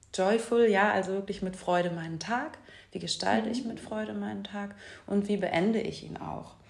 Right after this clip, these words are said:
Speaker 1: Und das hat wirklich ganz, ganz viel für mich verändert. Ich bin direkt nach Hause nach Berlin und habe meinen damaligen Job, ähm, nicht gekündigt, aber ich habe Stunden reduziert.
Speaker 2: Cool, ja.
Speaker 1: Ich habe,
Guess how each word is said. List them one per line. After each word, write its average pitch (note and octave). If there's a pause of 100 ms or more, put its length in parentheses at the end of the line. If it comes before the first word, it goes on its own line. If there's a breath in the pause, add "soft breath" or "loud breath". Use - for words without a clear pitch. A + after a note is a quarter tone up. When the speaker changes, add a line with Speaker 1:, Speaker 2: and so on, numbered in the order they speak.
(600 loud breath)
Speaker 1:
Und F3
das F#3+
hat F#3
wirklich F3
ganz, F3+
ganz F3
viel E3+
für F3
mich D#3+
verändert. F#3+
Ich -
bin E3+ (600)
direkt F3
nach F3
Hause F3
nach F3
Berlin F3
und E3+
habe F#3 (240 loud breath)
meinen E3+
damaligen F3
Job, F#3+ (540 loud breath)
ähm, F3+
nicht F#3
gekündigt, A3
aber F#3
ich -
habe E3
Stunden B3
reduziert. A#3+ (140)
Speaker 2:
Cool, G3+ (320)
ja. F#3 (160)
Speaker 1:
Ich -
habe, F#3